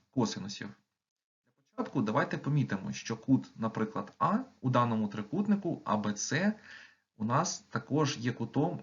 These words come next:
і для трикутника А Б К, в якому Б К є шуканою медіаною. Таким чином, наприклад, дізнавшись косінус кута А із трикутника А Б Ц, ми зможемо використати його далі, уже розглянувши трикутник А Б К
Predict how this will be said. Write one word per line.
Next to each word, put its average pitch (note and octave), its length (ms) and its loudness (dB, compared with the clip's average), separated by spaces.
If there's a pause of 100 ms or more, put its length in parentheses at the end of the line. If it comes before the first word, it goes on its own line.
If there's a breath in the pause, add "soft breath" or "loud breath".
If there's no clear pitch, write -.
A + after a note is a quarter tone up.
і E3 100 0
для C#3+ 180 0
трикутника C#3+ 800 -2
А C3 120 2
Б C3+ 160 2
К, G#2+ 400 0 (120)
в A2 80 -4
якому A2 320 0
Б G2+ 160 0
К D3+ 320 0
є C3+ 280 0
шуканою C#3+ 580 -2
медіаною. D#3 640 -2 (400 soft breath)
Таким C3 280 0
чином, B2+ 580 2
наприклад, D3 580 -2
дізнавшись C#3+ 800 2 (320)
косінус A#2 400 2
кута B2+ 440 -2
А A2+ 280 4 (120)
із C3 160 2
трикутника A2 680 -4
А A2 80 -4
Б A#2+ 140 -4
Ц, A3+ 340 0 (640)
ми D#3+ 80 0
зможемо A3+ 420 4
використати D#3+ 640 2
його B2 240 4
далі, G#2+ 540 2 (420 loud breath)
уже A#2 400 2
розглянувши D3 680 0
трикутник C#3 600 -2
А A#2 120 -2
Б G#2 140 0
К A#2+ 460 -2